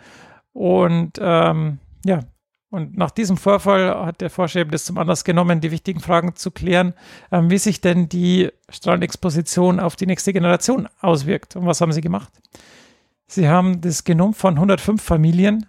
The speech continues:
sequenziert, also das hundertdreißig, ähm, Menschen, die zwischen neunzehnhundertsiebenundachtzig und zweitausendzwei Geborenen, geboren wurden und eben ihre Eltern, die von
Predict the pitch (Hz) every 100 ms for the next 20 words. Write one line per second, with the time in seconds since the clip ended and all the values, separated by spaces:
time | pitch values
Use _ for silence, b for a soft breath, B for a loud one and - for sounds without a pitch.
0 | _ - - 180 175 160 - 190 277 -
1 | 277 269 269 254 190 165 175 - 175 175
2 | - 170 180 - 202 208 - 196 175 165
3 | 160 151 139 - _ - _ _ 196 -
4 | _ _ _ - 165 233 - 185 180 190
5 | 165 175 185 170 170 165 208 220 202 190
6 | - - 220 185 170 - 180 165 156 156
7 | 196 156 147 165 185 160 143 - b b
8 | b b 160 151 185 175 151 202 220 -
9 | - 185 190 175 - 208 185 165 160 b
10 | b b b b b b b - 180 175
11 | 208 220 - 220 226 220 175 156 - 190
12 | 196 - 175 185 185 165